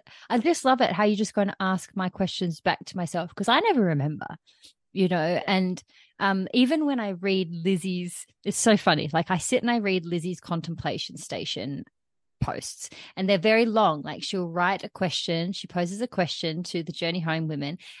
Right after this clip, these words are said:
Speaker 1: and then she shares all of her reflections and how it came to be. And then she'll say, "Oh, and Haley said this to me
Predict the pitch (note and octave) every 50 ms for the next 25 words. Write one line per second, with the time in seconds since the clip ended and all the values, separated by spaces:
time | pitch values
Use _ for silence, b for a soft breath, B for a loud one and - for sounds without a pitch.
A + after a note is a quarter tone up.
0 | B - F3+ F#3 F3+ E3 G3+ A3 A3+ A3 - - A#3 - - - G#3+ F#3+ F#3 F3+
1 | _ - G#3+ A3 A3 A3 A3 G#3 - F#3+ G3+ F#3+ F#3 F3 D#3 - G#3 G#3 G#3 -
2 | - - - G3 F#3+ F#3+ F#3+ F#3+ F#3+ - - G3 F3+ F3+ E3+ B B B B B
3 | B - F#3 G3+ G3+ G#3 A#3 G#3+ A3 - - - G#3 G3+ G3 F#3+ - F3+ - G#3
4 | G3 G3 F#3+ F#3+ F#3+ F#3+ F#3 F#3+ - - E3+ E3+ E3+ E3+ E3 B B B B B
5 | B _ - A3 G#3+ G#3+ - B3+ A#3 - - - G3 F#3 F3 E3+ - - E3+ G#3
6 | G#3 F3+ F3 D#3 - - B3 C4 A#3+ A3+ G#3 G3+ - - G3 F3+ - - C#4 C4
7 | - - - G3 F3 E3+ E3 D#3+ D#3 D3+